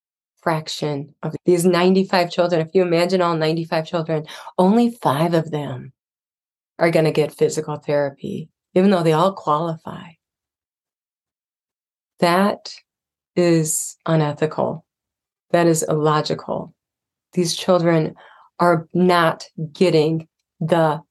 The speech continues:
therapy they deserve. And as a result, we're seeing children that are very much locked in. They're unable to control their bodies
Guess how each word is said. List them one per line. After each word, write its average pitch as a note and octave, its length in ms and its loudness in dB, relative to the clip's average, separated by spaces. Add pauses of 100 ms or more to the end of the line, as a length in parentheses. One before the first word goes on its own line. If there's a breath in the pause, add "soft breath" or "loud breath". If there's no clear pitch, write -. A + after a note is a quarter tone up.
therapy D#3+ 420 0
they D3+ 160 -4
deserve. - 640 -8 (1500)
And F3 120 -2
as D#3+ 160 0
a E3+ 60 -4
result, E3 720 0 (760)
we're E3+ 140 0
seeing F#3+ 320 2
children E3 640 0
that D#3+ 180 -10
are D#3+ 220 -4
very F3+ 280 2
much E3 480 0 (160)
locked E3 760 0 (440)
in. D#3+ 420 0 (1080)
They're F3 220 2
unable F3 840 2
to E3 180 -6
control E3 540 0
their E3 180 0
bodies D#3+ 640 -2